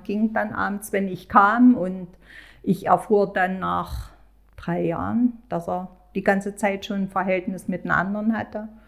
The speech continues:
Ja, und da war ich dann aber emanzipiert genug und hab gesagt, "Nicht mit mir, das halte ich nicht durch." Und so ist dann die zweite Ehe gescheitert, nach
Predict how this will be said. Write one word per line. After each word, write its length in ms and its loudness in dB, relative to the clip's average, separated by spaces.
Ja, 180 4
und 120 2
da 120 6
war 240 8
ich 140 -4
dann 180 -4
aber 260 -2
emanzipiert 760 -2
genug 300 -4
und 100 -4
hab 160 -8
gesagt, 380 -4
"Nicht 220 -6
mit 180 -8
mir, 320 -6
das 200 -12
halte 260 -10
ich 120 -16
nicht 320 -14
durch." 380 -12
Und 180 -6
so 260 -4
ist 200 -12
dann 160 -8
die 140 -10
zweite 340 -2
Ehe 220 -10
gescheitert, 640 -8
nach 560 2